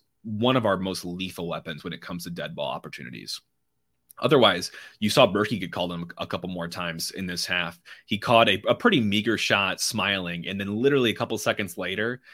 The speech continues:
uh, he was point blank making a save off the line. Um, not, sorry, not off the line, but he narrowed the shooting lane. There was a couple misplaced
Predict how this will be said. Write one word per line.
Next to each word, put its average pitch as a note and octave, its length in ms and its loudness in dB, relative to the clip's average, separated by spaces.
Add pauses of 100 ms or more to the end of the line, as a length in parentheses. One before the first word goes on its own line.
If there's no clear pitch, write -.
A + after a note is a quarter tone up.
(240)
uh, F2+ 380 0
he A2 380 -4
was F#2 260 -6 (140)
point E3+ 400 -2
blank G2 400 -4
making F2+ 320 -8
a E2+ 40 -8
save F2+ 640 -4
off F#2+ 240 -4
the G2+ 80 0
line. F2 560 -6 (380)
Um, E2 520 -4 (180)
not, B2+ 300 0
sorry, F2+ 280 0
not F#2+ 160 -2
off F#2 100 -6
the F#2+ 80 -2
line, F2 300 -4
but F#2 140 -6
he G#2 120 -2
narrowed A#2 300 2
the G2+ 40 -6
shooting G2 380 -4
lane. F2+ 220 -6
There G2 80 -4
was F#2+ 120 -6
a G2+ 40 -12
couple - 260 -4
misplaced G#2 800 0